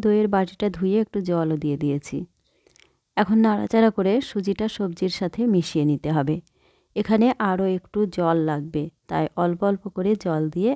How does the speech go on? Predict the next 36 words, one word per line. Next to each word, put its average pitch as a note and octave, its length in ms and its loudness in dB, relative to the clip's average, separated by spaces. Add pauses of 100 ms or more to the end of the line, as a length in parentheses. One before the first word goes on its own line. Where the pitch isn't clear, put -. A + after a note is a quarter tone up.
একটা F#3+ 240 -4
ব্যাটার E3 340 0
বানিয়ে C#3+ 300 0
নেব। C#3+ 180 -4 (1080)
তবে G#3+ 180 4
জলটা G3+ 440 2
কিন্তু G#3 220 -2 (140)
একবারে F3 360 -2 (280)
বেশি F#3 300 -4
দেওয়া D#3 260 0
যাবে D3 300 -2
না, D#3 80 -8 (920)
তাহলে G3+ 380 2
আবার G3 220 2
ব্যাটারটা F3 460 -2 (300)
বেশি F#3 320 -2
পাতলা F3 320 -2
হয়ে D3+ 200 0
যেতে - 240 -6
পারে। D3 240 -6 (920)
আমরা G3 240 4
ভাপা F#3+ 300 0
পিঠা G#3 260 0
বানানোর G3+ 440 4
জন্য G3+ 260 2 (100)
যেরকম F#3 420 2
ব্যাটার F3 300 -2 (120)
তৈরি E3+ 340 0
করি D#3+ 220 -2
আর D3 200 -4
কি, G3 120 -2 (580)
সেই G#3 200 6
রকম G3 320 2
ব্যাটার E3+ 360 0
তৈরি D#3 260 0
করে C#3+ 160 -6